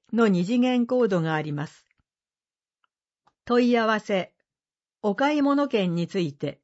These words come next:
消費者専用コールセンター、取扱店舗や商品券の使用方法など。電話、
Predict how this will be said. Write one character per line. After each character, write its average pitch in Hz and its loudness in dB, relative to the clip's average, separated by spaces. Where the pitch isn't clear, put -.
消 254 2
費 277 0
者 214 -2
専 240 2
用 233 2
コ 226 0
ー 220 0
ル 226 0
セ 220 -2
ン 180 -2
タ 156 -6
ー、 - -20
取 220 2
扱 269 -2
店 269 0
舗 190 -2
や 175 0
商 262 2
品 262 -2
券 190 2
の 175 -2
使 202 -4
用 233 2
方 226 -2
法 156 -4
な 160 -6
ど。 - -12
電 196 2
話、 175 0